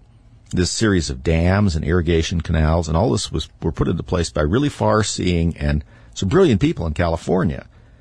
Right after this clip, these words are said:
uh, from the forties on, and, well, or from the thirties on.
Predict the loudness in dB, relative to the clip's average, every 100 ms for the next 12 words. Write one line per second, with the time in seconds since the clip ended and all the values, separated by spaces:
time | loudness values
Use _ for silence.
0 | -20 -12 -10 -6 -4 -4 -2 0 0 0
1 | 0 0 -4 -10 -20 -20 -20 -8 -4 -2
2 | 0 0 -2 -2 -4 -6 -2 -2 -2 -6
3 | -12 -16